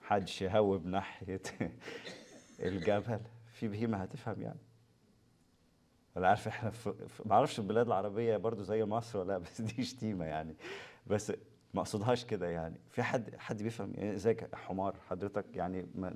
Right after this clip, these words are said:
تقربش من الجبل"، "وأنت يا غزالة لأ"، "وأنت يا بقرة معلش"، "وأنت يا طور ما تجيبش"،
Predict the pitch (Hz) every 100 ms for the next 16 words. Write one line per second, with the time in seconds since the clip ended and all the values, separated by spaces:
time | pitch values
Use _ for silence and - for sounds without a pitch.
0 | - 92 85 - 87 82 78 - - -
1 | _ _ _ _ _ _ _ _ - 107
2 | 104 98 104 98 123 143 196 190 65 101
3 | 98 92 - - _ _ _ _ _ 107
4 | 123 123 113 143 139 98 107 - - -
5 | 95 98 - - - - _ - 131 123
6 | 107 139 156 165 - - _ _ _ -
7 | 95 85 110 113 -